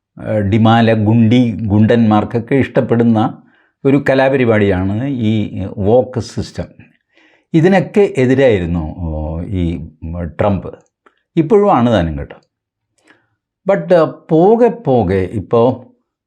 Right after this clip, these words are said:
മാസം ജാനുവരി ഇരുപതിനാണല്ലോ പുള്ളി വന്നത്, ഫെബ്രുവരി ഇരുപത്, ആ, മാർച്ച് ഇരുപത്, രണ്ട് മാസം കഴിഞ്ഞു.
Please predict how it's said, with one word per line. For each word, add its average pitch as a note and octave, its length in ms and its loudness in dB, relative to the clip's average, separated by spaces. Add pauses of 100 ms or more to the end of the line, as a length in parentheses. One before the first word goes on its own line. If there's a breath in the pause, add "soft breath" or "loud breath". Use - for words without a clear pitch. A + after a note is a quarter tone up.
മാസം A2 500 0
ജാനുവരി A#2 420 2
ഇരുപതിനാണല്ലോ A#2 760 2
പുള്ളി E2+ 240 -6
വന്നത്, F2 380 -4
ഫെബ്രുവരി G#2 560 0
ഇരുപത്, G#2 680 -2
ആ, F#2 280 -8
മാർച്ച് F#2+ 560 -2
ഇരുപത്, G#2+ 200 -6 (420 soft breath)
രണ്ട് A#2 200 2
മാസം C3+ 480 0
കഴിഞ്ഞു. E2+ 320 -2